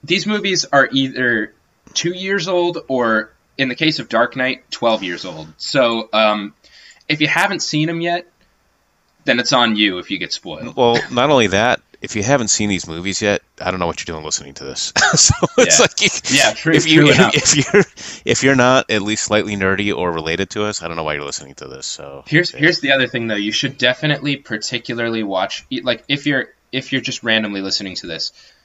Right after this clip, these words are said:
Speaker 1: um, particularly watch Dark Knight, because Dark Knight is just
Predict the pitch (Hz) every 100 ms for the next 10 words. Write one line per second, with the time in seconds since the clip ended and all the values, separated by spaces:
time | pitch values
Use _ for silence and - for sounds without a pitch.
0 | _ _ - 110 104 90 - _ _ _
1 | _ _ _ - 120 - 110 - 127 117
2 | 107 101 95 - - 82 - 78 76 -
3 | - 107 - 123 131 113 101 - 90 -
4 | 98 -